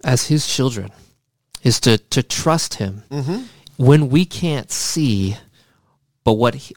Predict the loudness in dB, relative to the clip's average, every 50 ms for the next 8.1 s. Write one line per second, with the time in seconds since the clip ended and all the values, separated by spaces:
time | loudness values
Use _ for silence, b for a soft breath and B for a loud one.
0 | _ 2 4 4 6 6 6 6 4 4 0 -4 0 0 2 4 4 4 4 2
1 | 0 -6 -8 -10 -12 -14 -18 -18 -10 -6 -4 -4 -4 -2 0 0 0 0 0 4
2 | 4 4 4 4 0 -2 -2 -4 -8 -8 -10 -10 -6 -4 -4 -2 0 -2 -2 -2
3 | -4 -10 -14 -14 -16 _ _ _ -4 0 2 2 4 2 0 -2 -2 2 4 4
4 | 4 4 0 -4 -4 -6 -2 0 0 2 2 0 0 0 -2 -4 -6 b b b
5 | b b b b b 4 6 6 6 6 4 2 2 4 4 4 2 2 0 -4
6 | -8 -6 -2 2 2 4 4 4 4 2 2 2 2 2 4 4 4 4 2 0
7 | -4 B B B B B B B B B B B B B 0 2 2 2 2 0
8 | -4